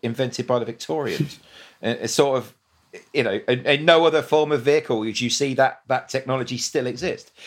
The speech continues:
Speaker 1: But road cycling was steeped in tradition. Um, so now, I think as, as mountain biking got so popular and became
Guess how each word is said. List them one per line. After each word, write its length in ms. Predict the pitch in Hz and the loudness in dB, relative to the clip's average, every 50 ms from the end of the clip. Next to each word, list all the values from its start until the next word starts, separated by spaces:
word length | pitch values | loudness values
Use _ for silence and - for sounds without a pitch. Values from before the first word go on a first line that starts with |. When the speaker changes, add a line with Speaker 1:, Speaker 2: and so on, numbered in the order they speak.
| - - - | -14 -2 2
Speaker 1:
But 340 | 175 156 110 - - - _ _ _ _ _ _ _ _ _ - | 4 4 4 2 -2 -8 _ _ _ _ _ _ _ _ _ -6
road 220 | - 127 139 139 - | -2 0 0 0 0
cycling 300 | - 127 - - 110 104 | -4 -6 -6 -6 -6 -6
was 120 | 110 104 | -6 -6
steeped 400 | - - - - 139 123 - - | -6 -8 -8 -8 -8 -10 -8 -8
in 100 | - 110 | -10 -10
tradition. 440 | - - 131 147 143 - - 82 76 - _ _ _ _ _ _ _ _ _ _ _ _ _ _ _ _ _ - _ _ - - 107 | -8 -8 -8 -8 -8 -8 -10 -14 -16 -20 _ _ _ _ _ _ _ _ _ _ _ _ _ _ _ _ _ -20 _ _ -4 -2 0
Um, 400 | 110 117 117 117 123 127 117 - _ _ _ _ _ _ _ _ _ _ _ _ _ | 2 2 0 -2 -4 -12 -14 -16 _ _ _ _ _ _ _ _ _ _ _ _ _
so 180 | - - 143 | -4 -2 -2
now, 460 | 131 143 139 139 135 135 135 131 131 - _ _ _ _ _ _ _ _ _ _ _ _ _ _ _ _ _ _ _ _ _ _ _ _ _ _ _ _ _ _ _ - | 0 0 0 0 0 0 -2 -4 -6 -12 _ _ _ _ _ _ _ _ _ _ _ _ _ _ _ _ _ _ _ _ _ _ _ _ _ _ _ _ _ _ _ 0
I 140 | 131 147 | 0 0
think 360 | 147 - 151 139 123 120 - _ - | 0 0 -4 -6 -6 -8 -4 _ 2
as, 400 | 156 151 151 143 - - - - _ _ _ _ _ _ _ _ - | 2 2 2 -2 -4 -8 -12 -16 _ _ _ _ _ _ _ _ 0
as 260 | 139 139 127 - 104 | 0 0 0 -2 -4
mountain 300 | 131 151 160 147 170 147 | -2 -2 -2 -2 -4 -4
biking 180 | - 123 - 117 | -4 -4 -4 -6
got 160 | 101 101 - | -8 -8 -8
so 80 | - - | -10 -8
popular 540 | - - 226 - - - 82 67 82 - - - - - | -6 -4 -4 -4 -6 -8 -10 -10 -10 -10 -12 -16 -14 -10
and 80 | 101 | -8
became 460 | 107 107 - 127 127 120 113 113 98 | -6 -2 0 0 0 0 -2 -6 -10